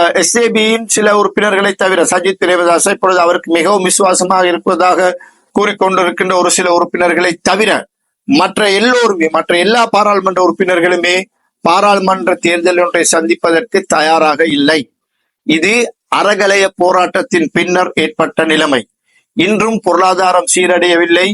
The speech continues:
இவர்கள் மக்கள் நலன் சார்ந்த எந்த திட்டங்களையும் செய்யவில்லை. மாறாக அவர்களுக்கு வாகனம் பெறுவது, அவர்களுடைய சுகபோகங்களை அனுபவிப்பதில் தான் இன்னமும்,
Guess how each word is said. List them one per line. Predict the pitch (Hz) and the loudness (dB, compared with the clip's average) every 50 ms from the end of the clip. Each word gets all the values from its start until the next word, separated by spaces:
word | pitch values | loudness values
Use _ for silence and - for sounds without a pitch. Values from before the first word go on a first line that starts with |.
| 233 _ _ _ _ _ _ _ | -6 _ _ _ _ _ _ _
இவர்கள் | - 147 165 175 160 170 170 160 | -2 0 0 0 0 0 -2 -2
மக்கள் | 160 160 165 - - 202 202 190 | -2 -2 -4 -2 -2 -2 0 0
நலன் | 185 185 185 185 170 | 2 2 0 0 0
சார்ந்த | - 190 185 180 175 170 175 | 0 0 0 0 0 0 -2
எந்த | 170 170 175 170 | -2 0 -2 -2
திட்டங்களையும் | 175 170 156 - - 175 170 175 175 170 160 - - | -4 -4 -4 -4 -4 -2 -2 -2 -2 -2 -2 -2 -2
செய்யவில்லை. | 170 170 170 175 175 170 175 180 185 202 208 208 _ - - - _ | 0 0 0 0 0 0 0 0 0 0 -4 -6 _ -16 -20 -20 _
மாறாக | - - 139 165 180 185 190 185 170 185 | -4 -2 0 2 2 2 2 2 2 2
அவர்களுக்கு | 175 170 180 185 170 190 190 190 190 202 185 | 0 2 2 0 0 0 -2 -2 0 0 0
வாகனம் | 175 170 170 175 180 185 180 175 175 | 2 2 2 2 2 0 -2 -2 -2
பெறுவது, | 185 180 175 180 175 175 170 185 175 | -2 0 0 2 2 2 2 2 2
அவர்களுடைய | 165 170 175 170 175 190 190 180 180 165 | 2 2 0 0 0 -2 -2 0 -2 -2
சுகபோகங்களை | - - 165 175 180 175 180 180 180 175 - 175 175 | 0 0 0 0 2 2 2 2 2 2 0 0 0
அனுபவிப்பதில் | 175 170 165 175 - 180 180 170 - 190 175 170 180 165 - 180 | 2 0 0 0 -2 -2 -2 -2 -2 -2 -2 -2 -2 -2 0 0
தான் | 190 208 214 220 208 - - _ _ _ _ | 0 0 0 -2 -6 -8 -16 _ _ _ _
இன்னமும், | - - 160 180 208 220 220 233 233 233 | -12 -8 -4 -2 -2 0 0 0 0 0